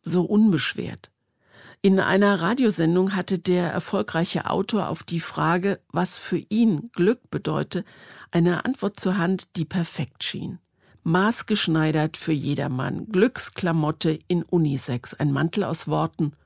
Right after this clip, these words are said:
zum Wohlfühlen. Ich habe es nicht geschafft, mir seine grandiose Glücksdefinition zu merken. Sie hat sich verflüchtigt wie ein Champagnerrausch, jenes Glückseligkeitsgefühl, das sich nach dem zweiten, dritten Glas einstellen kann,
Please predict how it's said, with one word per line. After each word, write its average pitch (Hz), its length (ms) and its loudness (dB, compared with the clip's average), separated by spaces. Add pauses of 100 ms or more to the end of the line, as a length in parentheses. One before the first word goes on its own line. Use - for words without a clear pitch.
(140)
zum 175 200 0
Wohlfühlen. 147 540 -4 (1300)
Ich 196 180 -2
habe 226 120 0
es 233 100 -2
nicht 226 220 0
geschafft, 226 440 -4
mir 190 140 2
seine 185 260 0
grandiose 170 640 0
Glücksdefinition 160 1080 -2
zu 185 140 -4
merken. 170 560 0 (480)
Sie 175 340 2
hat - 160 -4
sich 208 240 -4
verflüchtigt - 840 -4
wie 185 160 2
ein 185 160 -2
Champagnerrausch, 160 1040 -2 (320)
jenes 165 480 2
Glückseligkeitsgefühl, 196 1300 -2 (320)
das 160 140 -6
sich 160 120 0
nach 160 160 0
dem 147 220 -2
zweiten, 170 560 -2
dritten 160 400 -2
Glas 156 320 -2
einstellen 151 640 -2
kann, - 260 -6